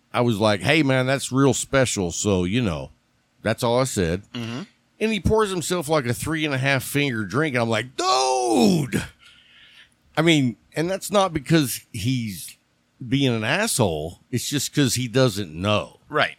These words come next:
Speaker 1: You know what I mean? And it's like, dude, you, when someone offers you a drink of something that you, like, wanna get a taste.
Speaker 2: Right.
Speaker 1: I mean, I usually pour one finger of one of those.
Speaker 2: Exactly.
Speaker 1: So,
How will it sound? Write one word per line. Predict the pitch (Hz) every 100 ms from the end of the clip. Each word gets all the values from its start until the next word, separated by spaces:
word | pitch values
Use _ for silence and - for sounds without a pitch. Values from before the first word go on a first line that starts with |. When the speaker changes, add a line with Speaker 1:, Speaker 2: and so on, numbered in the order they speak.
| -
Speaker 1:
You | 110
know | 120
what | 120
I | 113
mean? | 110 117 135
And | - 107
it's | 101 -
like, | 98 82
dude, | 90 165 90 - _ _ _ _ -
you, | 120 123 -
when | 113 107
someone | 151 165 139
offers | 123 127 117 92
you | 113
a | 95
drink | 85 107 95
of | 85
something | 110 90 90 76
that | 85 92 123 _
you, | 104 104 117 117 101 _
like, | 95 92 87 - -
wanna | 98 107 98
get | 78 92
a | 80
taste. | - - 71 67 - - - _
Speaker 2:
Right. | 110 98 69 - - _ -
Speaker 1:
I |
mean, | 120 117
I | 107
usually | 127 117 107
pour | - 98 101
one | 90 98 92
finger | - 90 76 76
of |
one | 71 71
of | 65
those. | 60 50 - -
Speaker 2:
Exactly. | 113 104 110 87 80 78 _
Speaker 1:
So, | - 104 90 78 71